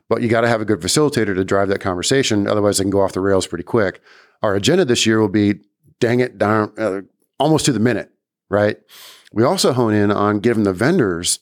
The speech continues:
a lot of time. So all of our breaks are forty-five minutes. All the lunches are ninety minutes. We have, uh, an evening buffet for the vendor function. So it's, no one's gonna have to leave.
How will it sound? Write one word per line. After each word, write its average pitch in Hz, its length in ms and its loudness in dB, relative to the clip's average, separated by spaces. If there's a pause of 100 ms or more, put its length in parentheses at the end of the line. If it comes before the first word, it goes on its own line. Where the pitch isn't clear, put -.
(220)
a 101 80 0
lot 107 320 0
of 101 80 -4
time. 85 420 -8 (440)
So 110 440 0
all 120 160 4
of 127 60 2
our 120 80 2
breaks 113 280 0
are 113 60 0
forty-five 101 460 0
minutes. 90 320 -6
All 117 240 2
the 120 80 2
lunches 113 360 0
are 101 80 2
ninety 101 320 0
minutes. 92 380 -6 (300)
We 113 120 2
have, 110 200 0 (200)
uh, 98 220 -2
an 120 100 0
evening 139 460 2
buffet 110 640 0 (300)
for 110 160 2
the 101 120 2
vendor 107 480 0
function. 113 520 -4
So 101 460 0 (220)
it's, - 400 -4 (300)
no 135 160 0
one's 147 180 0
gonna 135 160 2
have 127 160 0
to 107 60 -2
leave. 123 460 -2